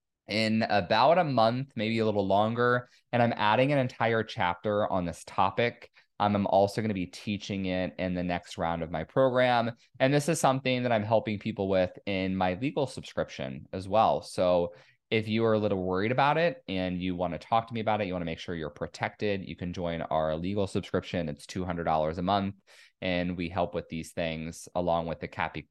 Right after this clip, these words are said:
Copycat Carlos that we posted or shared about on last week's podcast episode, and, uh, clients who don't pay, all those kind of things. That's what the subscription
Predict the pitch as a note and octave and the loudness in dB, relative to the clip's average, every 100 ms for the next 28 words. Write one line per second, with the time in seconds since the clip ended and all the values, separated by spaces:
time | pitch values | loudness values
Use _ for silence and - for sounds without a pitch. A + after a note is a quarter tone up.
0 | _ - F2+ F2 - D2+ - C#3+ C3 B2 | _ -4 -2 -2 -4 -6 0 2 4 4
1 | B2 - D#2 F2 - F#2+ - F2 E2+ F#2+ | 2 -2 -4 -2 -2 -4 -2 -4 -2 -6
2 | _ _ - E2+ E2+ - G#2+ G2 F#2+ - | _ _ -4 -4 -4 -2 0 2 2 2
3 | F2+ F#2 A2+ B2+ C3 A2+ - A#2 A#2 A2+ | 0 2 0 0 -4 -6 0 0 2 0
4 | - A2+ A2+ B2 A2 G#2 G#2+ - _ _ | 0 -4 -2 2 2 2 -2 -14 _ _
5 | - G#2+ G2+ G2+ G2 - F2+ F#2 - F2+ | -2 2 2 2 0 0 0 0 0 -2
6 | E2 D#2+ E2+ D#2+ E2+ G2+ F2 E2 - E2 | -2 -6 -4 -4 -4 -4 -2 -2 -2 -4
7 | D#2+ - D#2+ D2 D2+ D2+ - D2+ - D#2+ | -6 -6 -6 -4 -6 -6 -10 -10 -6 -8
8 | - D2+ D#2 - E2 - D#2 - D2+ | -4 -4 -4 -6 -12 -10 -10 -8 -10